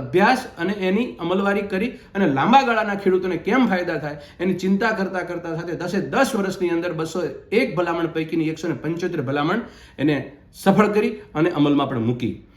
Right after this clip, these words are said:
બાકી બચેલી છવ્વીસ ભલામણો અને છવ્વીસ ભલામણો માટે ગંભીરતાપૂર્વક કામ કરવાને બદલે ખાલી ને ખાલી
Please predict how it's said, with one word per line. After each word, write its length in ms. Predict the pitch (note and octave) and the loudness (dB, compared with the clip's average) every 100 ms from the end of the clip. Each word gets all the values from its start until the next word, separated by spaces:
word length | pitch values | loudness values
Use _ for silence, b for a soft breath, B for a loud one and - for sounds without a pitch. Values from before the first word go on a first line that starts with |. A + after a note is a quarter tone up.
| b C#3 | b -2
બાકી 420 | D3+ F#3 B3 C#4+ | 2 2 2 2
બચેલી 440 | A3 G3 G3+ G#3 - | 2 2 2 0 2
છવ્વીસ 340 | G3 F#3 A#3+ - | 2 6 6 6
ભલામણો 380 | D3+ B2+ A2+ G2+ - - - - - b b | 2 2 0 -4 -12 -20 -20 -20 -20 b b
અને 120 | F#3 F#3 | 0 0
છવ્વીસ 420 | - G#3+ C4 D4 D#3 | 4 4 6 6 4
ભલામણો 400 | F#3+ G3 G3+ G3 | 2 4 2 2
માટે 300 | F#3 F3+ F3+ G#3+ B B C3 | 2 0 -2 -6 B B 2
ગંભીરતાપૂર્વક 800 | E3 G3 B3+ C4 B3+ G#3 G#3+ G#3 | 8 8 8 6 2 4 0 0
કામ 180 | F#3 F#3+ E3 | 0 2 2
કરવાને 320 | E3+ E3 D3 | 0 0 0
બદલે 300 | D3+ F3 A3 A3+ - b b C3+ D3+ - - - - | -2 0 -2 -2 -12 b b 0 0 -4 -20 -18 0
ખાલી 320 | G3+ C4 C#4+ | 4 4 4
ને 60 | B3 | 2
ખાલી 320 | - D3 | 0 -4